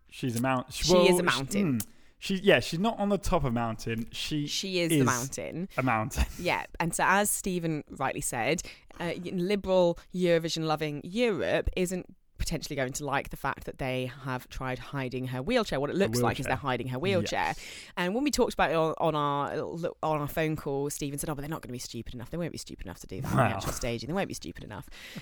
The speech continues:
Speaker 2: And then he texted me the other day a photo and went, "Oh, turns out they are stupid enough."
Speaker 1: Yeah.
Speaker 2: And the
Speaker 1: I
Speaker 2: staging
Speaker 1: was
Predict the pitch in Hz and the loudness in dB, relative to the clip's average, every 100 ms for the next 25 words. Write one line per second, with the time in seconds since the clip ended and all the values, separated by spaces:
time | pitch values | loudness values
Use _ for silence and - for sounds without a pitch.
0 | - 226 277 302 - - 277 233 180 170 | -2 2 4 6 4 4 4 4 4 6
1 | 151 156 180 175 160 151 156 - 349 339 | 6 6 4 4 4 4 6 12 12 12
2 | 339 330 330 285 302 294 - 208 196 175 | 12 12 10 10 12 10 8 2 2 2
3 | 185 240 247 269 277 269 240 220 285 320 | 4 4 4 -4 -2 2 4 6 4 4
4 | - 349 220 226 | 8 10 10 8